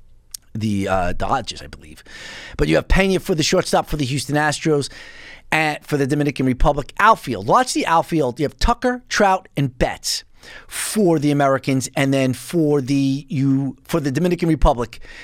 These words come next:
you have Hernandez, Julio Rodriguez,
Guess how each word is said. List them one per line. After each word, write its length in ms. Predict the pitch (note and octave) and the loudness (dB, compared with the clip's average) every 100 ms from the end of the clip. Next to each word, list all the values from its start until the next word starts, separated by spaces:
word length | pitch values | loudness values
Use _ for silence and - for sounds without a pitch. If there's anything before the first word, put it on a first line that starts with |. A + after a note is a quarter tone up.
| - | -4
you 140 | D#3+ | 2
have 320 | D3+ C3 B2+ | 2 2 0
Hernandez, 680 | A2+ C#3 E3 E3 D#3+ D3+ C#3+ - - | -2 0 0 2 2 0 -2 -10 -2
Julio 460 | - E4 D#4 F#3 | 4 6 6 4
Rodriguez, 640 | D3+ C#3 C3 B2+ A#2+ A#2+ | 4 2 2 0 2 0